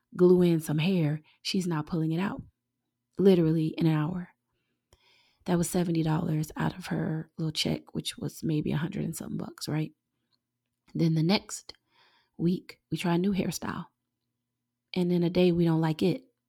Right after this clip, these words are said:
That one was eighty bucks, right? 'Cause she got paid every week while she had her little job. Um, and so then we take it out. So we're making money that we really need to be using to really take care of ourselves, right? Because now you got less disability coming in.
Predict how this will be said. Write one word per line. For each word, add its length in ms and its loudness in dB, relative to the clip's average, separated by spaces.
That 160 2
one 100 0
was 140 0
eighty 200 4
bucks, 460 -10
right? 220 0
'Cause 180 -6
she 80 -4
got 180 -4
paid 220 -4
every 160 0
week 240 0
while 140 -2
she 100 -4
had 180 0
her 60 -2
little 160 -2
job. 420 -4
Um, 440 -4
and 180 -4
so 540 0
then 160 2
we 80 0
take 200 -4
it 60 -8
out. 220 -8
So 220 0
we're 440 2
making 560 0
money 380 2
that 200 0
we 140 2
really 260 2
need 220 -2
to 60 -6
be 100 -2
using 720 -4
to 160 -8
really 260 0
take 220 -4
care 240 -6
of 80 -8
ourselves, 580 -6
right? 300 -6
Because 260 -8
now 180 -4
you 220 -4
got 320 -10
less 300 -6
disability 600 -10
coming 320 -10
in. 260 -8